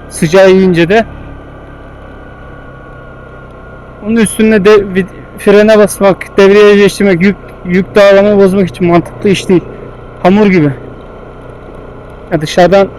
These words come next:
bakınca normal asfalt gibi görüyorsunuz ama hissiyat öyle değil. Teker ha-,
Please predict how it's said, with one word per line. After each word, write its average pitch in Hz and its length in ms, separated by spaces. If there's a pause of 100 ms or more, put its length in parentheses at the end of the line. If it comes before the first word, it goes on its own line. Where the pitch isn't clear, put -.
(120)
bakınca 190 480
normal 190 380 (1000)
asfalt 196 400
gibi 196 160
görüyorsunuz 190 520
ama 220 260 (180)
hissiyat 180 440
öyle 175 240
değil. 180 120
Teker 165 360
ha-, 175 140